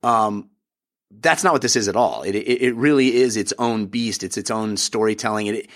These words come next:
it is a, a di-, completely different game. It's a mode where you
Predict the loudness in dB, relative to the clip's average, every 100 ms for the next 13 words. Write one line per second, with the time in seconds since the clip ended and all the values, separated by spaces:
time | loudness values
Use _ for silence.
0 | -2 2 4 4 2 0 -4 -2 -4 -4
1 | 0 2 2 0 -2 -4 -4 -4 -8 -4
2 | -2 0 2 2 -2 -10 -20 -20 _ 0
3 | 0 -2 -6